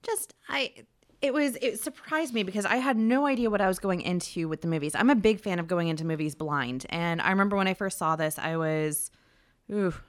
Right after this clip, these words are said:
early teens. And this was the first horror movie since when I was a little kid and I saw, uh, the original It with Tim Curry. This was the first horror movie that legitimately scared the daylights out of me.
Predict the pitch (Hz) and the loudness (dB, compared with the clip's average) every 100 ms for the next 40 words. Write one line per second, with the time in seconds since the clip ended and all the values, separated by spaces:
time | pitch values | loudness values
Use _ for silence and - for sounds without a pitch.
0 | - 185 196 185 175 156 156 156 - 165 | -6 0 2 2 -2 0 0 -2 -2 -2
1 | 165 165 165 - 170 247 - 403 392 320 | 0 0 -2 -6 -2 -2 0 -2 -4 -6
2 | - - 277 330 - - 311 311 254 202 | -4 0 0 0 -8 -6 0 4 4 4
3 | 175 160 156 151 - _ _ _ _ _ | 0 0 -2 -4 -8 _ _ _ _ _
4 | - 190 190 208 190 190 190 196 202 220 | -4 -4 -2 -2 0 -2 -2 -4 -4 -4
5 | 185 165 160 175 165 156 147 180 170 160 | -4 -4 -4 -2 2 2 0 -2 -2 -4
6 | 160 170 165 175 170 170 - 165 - 160 | -6 -6 -2 -4 -4 -6 -6 -6 -6 -10
7 | - 151 - 151 170 190 - _ _ _ | -8 -8 -6 -2 -2 -4 -8 _ _ _
8 | 277 359 302 262 - 247 247 - 220 214 | -2 -2 -2 -4 0 -2 -2 -8 -4 -2
9 | 175 165 160 - 180 160 180 185 165 170 | 0 0 -2 -2 -2 0 2 2 -2 -4
10 | - 175 156 151 - 160 147 180 160 143 | -6 -4 -4 -4 -6 -10 -4 -2 -2 -4
11 | - - 82 - 160 - - | -8 -6 -4 -4 -10 -14 -16